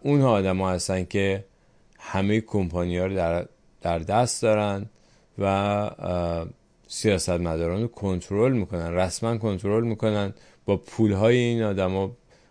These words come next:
حالا روش هایی درست کردن که چجوری این پول ها رو برسونن به این سیاستمداران و اصلاً چجوری یه سیستمی درست کردن که اگه شما فاسد نباشی، در این فسادها شرکت نکنی، یعنی دو-،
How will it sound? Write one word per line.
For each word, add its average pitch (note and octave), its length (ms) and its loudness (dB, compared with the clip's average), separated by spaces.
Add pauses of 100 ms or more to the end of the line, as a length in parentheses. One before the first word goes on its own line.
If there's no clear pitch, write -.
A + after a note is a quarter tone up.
(100)
حالا G#2+ 500 4
روش F#2+ 260 0
هایی A2 160 4
درست G#2+ 340 2
کردن G2+ 280 0
که G#2 100 -6
چجوری F#2 480 -2
این G#2+ 100 0
پول F#2+ 220 -4
ها F#2+ 60 2
رو G#2 80 2
برسونن A2+ 580 0
به G#2 60 0
این G#2+ 220 -2 (420)
سیاستمداران G#2+ 1080 2 (380)
و A2 40 6
اصلاً A2 380 6
چجوری G#2+ 420 0
یه A#2+ 80 4
سیستمی A#2+ 560 -2
درست A2+ 300 2
کردن G#2+ 260 0
که G2+ 160 -2
اگه G2+ 160 0
شما G2+ 400 -2 (360)
فاسد A#2 600 2
نباشی، G2+ 480 0
در F#2 200 2
این G2+ 140 -2
فسادها G2 600 0
شرکت G2+ 460 -2
نکنی، G2+ 360 -2
یعنی F#2+ 300 -4
دو-، F#2 220 -6